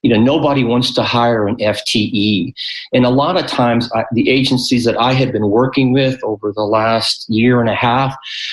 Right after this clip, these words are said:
have those elements within the organization, but it's not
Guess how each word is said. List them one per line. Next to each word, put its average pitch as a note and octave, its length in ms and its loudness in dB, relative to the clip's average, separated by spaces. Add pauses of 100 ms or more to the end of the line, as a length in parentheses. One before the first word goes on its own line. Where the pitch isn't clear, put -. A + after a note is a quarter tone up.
(220)
have E3 560 0
those A2+ 380 0
elements A#2 600 0
within C#3 400 2
the C3+ 160 0
organization, A2+ 1000 0 (340)
but C3 100 4
it's B2 320 0
not C#3+ 460 0